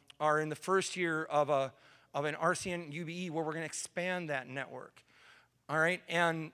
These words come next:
and what this is about, this M C C, is to really, to, it's about community again. So when your protein doesn't work, you can call somebody and ask,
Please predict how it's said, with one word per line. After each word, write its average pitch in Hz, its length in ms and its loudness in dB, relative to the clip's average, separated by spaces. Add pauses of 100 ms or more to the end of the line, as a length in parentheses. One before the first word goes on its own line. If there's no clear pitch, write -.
and 185 260 0
what 220 180 4
this - 220 0
is 214 220 0
about, 185 420 2
this 160 200 -6 (120)
M 196 200 4
C 190 240 -4
C, 196 300 -4
is 160 180 -4
to 175 100 -8
really, 202 380 -2
to, 190 160 -8 (360)
it's 202 140 -6
about 202 260 -2
community 190 580 -8
again. 143 240 -8 (1200)
So 196 240 2
when 190 340 0
your 175 220 4
protein 190 580 -4
doesn't 175 340 0 (180)
work, 190 240 4 (140)
you 165 140 -6
can 180 260 -4
call 170 340 -2
somebody 175 340 -2
and 170 120 6
ask, 170 120 0